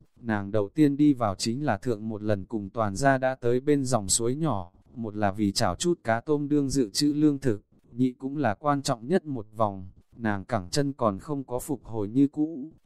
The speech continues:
tuy rằng sự thật cũng không có nàng biểu hiện ra ngoài như vậy nghiêm trọng, nhưng mà chân cẳng không tiện bất lợi với núi sâu hành tẩu, bởi vậy nàng lấy khê trung linh thủy, hiệu quả như nhau nàng trong tưởng tượng bộ dáng, thậm chí càng ngưu ích.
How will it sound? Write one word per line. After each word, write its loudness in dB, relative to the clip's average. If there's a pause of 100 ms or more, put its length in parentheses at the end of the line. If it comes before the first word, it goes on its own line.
tuy 8
rằng -2
sự 2
thật 0
cũng -10
không -8
có -6
nàng -2
biểu 4
hiện 0
ra 2
ngoài -2
như 4
vậy 6
nghiêm 2
trọng, 2 (300)
nhưng 2
mà 0
chân 0
cẳng -4
không -6
tiện -4
bất 0
lợi 2
với -2
núi -2
sâu 2
hành -2
tẩu, 0 (260)
bởi 0
vậy 6
nàng -2
lấy 2
khê 2
trung 0
linh 4
thủy, -2 (240)
hiệu 2
quả 0
như 4
nhau 0
nàng -2
trong -4
tưởng -2
tượng -4
bộ -4
dáng, -2 (260)
thậm -4
chí 0
càng -4 (920)
ngưu 4
ích. 8